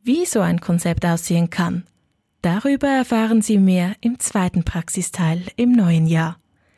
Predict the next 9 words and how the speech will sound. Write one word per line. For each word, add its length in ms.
Text 440
von 200
Lamara 460
von 180
Albertini, 760
gesprochen 600
von 160
Martina 420
Petrich. 680